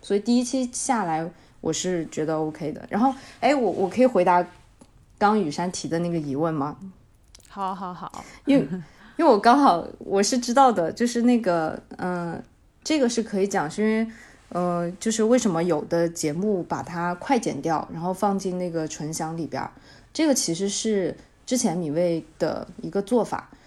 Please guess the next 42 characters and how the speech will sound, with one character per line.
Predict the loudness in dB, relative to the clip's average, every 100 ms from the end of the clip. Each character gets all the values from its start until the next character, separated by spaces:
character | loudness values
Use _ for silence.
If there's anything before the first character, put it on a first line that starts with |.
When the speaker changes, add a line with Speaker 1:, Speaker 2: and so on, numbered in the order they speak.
| -14
Speaker 1:
然 | -2 0
后 | 2
这 | 2
个 | 0 0
做 | 0 0
法 | 0 -4
的 | -4 -4
出 | -6 -6
发 | -4 -4
点， | -4 -4 -6 -6
我 | -6
觉 | -2
得 | -2
是 | -2 -4 -4 -6 -12 -8
特 | -4
别 | -4
好 | -4 -8
的， | -10 -14 -20 _ 0
因 | 2
为 | 2
之 | 2 -2
前 | -2 -2
做 | -2 0
《月 | 0 0
下》 | 0 -2
的 |
时 | -2 -2
候 |
也 | -2 -4
会 | -2 0 2
面 | 0 0
临 | -4
这 | -4
个 | -4
情 | -4 -6
况， | -6 -8 -10 -16 -20 _ -6
呃， | -2 0 0
有 | 0 0
一 | 2 2
些 | 2
节 | 0 0 -2
目， | 0 -2